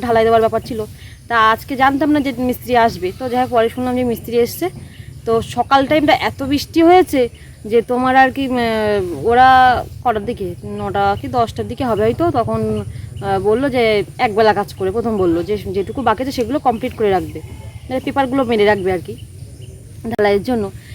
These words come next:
তা তোমার বলছে কি যে, উম, তাহলে ওরা যখন খাবে একবেলায় খেয়ে যাবে, তাহলে একটুখানি ভাত টাতগুলো বসিয়ে দেওয়ার জন্য। তারপরেই বলছে যে তোমার আর কি ওরা, উম, কাজ করবে না, বৃষ্টি হচ্ছে বারবার করে।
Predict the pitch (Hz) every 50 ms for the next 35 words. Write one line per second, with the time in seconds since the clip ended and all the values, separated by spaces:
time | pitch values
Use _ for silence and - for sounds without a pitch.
0 | - - - - - - - - 233 214 214 220 214 202 202 196 190 175 180 196
1 | 208 202 254 277 294 311 269 214 233 220 214 214 208 196 196 - - - - -
2 | - - - 196 - - - 220 226 240 240 240 240 233 226 247 240 254 247 -
3 | - 247 247 277 247 220 196 190 220 226 240 247 240 - 262 262 262 226 233 208
4 | 214 214 226 233 233 233 233 - - 226 233 233 226 220 220 - - - 214 208
5 | - 226 226 226 214 202 202 - 220 202 220 214 208 185 220 214 208 214 220 -
6 | - - - - - - - - - 226 233 233 247 240 240 254 277 285 285 294
7 | 277 - 339 392 427 - - - - - - 202 208 220 220 202 233 220 226 226
8 | 226 226 220 - 233 233 220 214 214 202 196 196 180 165 - - 190 185 190 185
9 | 180 180 175 175 175 170 - 214 214 - - - 196 190 202 226 262 302 339 320
10 | 247 208 - - - - 208 214 - - - 262 214 214 190 180 180 185 175 170
11 | 202 214 277